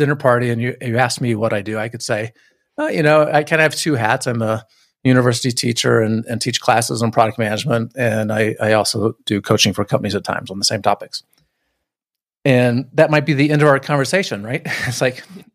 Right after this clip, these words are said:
okay, not a lot there, <laughs> not particularly exciting. Um, but instead, if I say something like, "Well, you know, all companies, all organizations have some product or service they provide.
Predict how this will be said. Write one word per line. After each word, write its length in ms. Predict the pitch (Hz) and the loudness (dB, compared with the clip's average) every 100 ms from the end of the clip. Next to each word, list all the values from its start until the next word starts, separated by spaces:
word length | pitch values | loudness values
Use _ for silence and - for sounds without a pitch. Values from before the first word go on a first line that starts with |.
| _ - | _ -10
okay, 300 | 120 120 107 127 | -6 -6 -8 -4
not 180 | 143 139 | -2 4
a 60 | |
lot 240 | 147 151 151 | 6 6 4
there, 500 | 127 120 135 - 151 | 2 4 0 -2 -6
<laughs> 40 | - | -2
not 280 | 127 170 - | 0 0 0
particularly 340 | 147 147 135 | -2 0 -2
exciting. 480 | 120 123 113 120 117 - _ - - - - | 0 2 2 2 -2 -10 _ -20 -20 -20 -6
Um, 460 | 147 139 123 120 120 _ _ | 2 4 4 2 -4 _ _
but 100 | 147 | 2
instead, 440 | 151 147 214 233 165 | 2 0 2 4 4
if 60 | |
I 80 | 143 | 0
say 380 | 127 147 139 135 - _ _ | -2 0 0 -2 -12 _ _
something 180 | 143 143 | -6 0
like, 240 | 135 147 - | 0 0 -2
"Well, 160 | 170 175 | -2 -2
you 100 | 180 | -2
know, 440 | 175 175 175 175 _ _ | 4 4 4 -2 _ _
all 200 | 151 202 | 4 4
companies, 720 | 208 180 170 143 135 139 127 | 2 -4 0 0 0 -2 -4
all 220 | - 143 175 | 2 4 4
organizations 680 | 165 139 120 147 131 113 | 4 4 2 2 0 -4
have 200 | 120 110 | 0 -2
some 240 | - 139 139 | 0 0 0
product 340 | - 123 123 | 0 2 2
or 80 | 107 | -2
service 340 | - 123 131 | -4 -4 -2
they 120 | 123 107 | -2 -2
provide. 500 | 110 104 98 123 | 0 0 -2 -4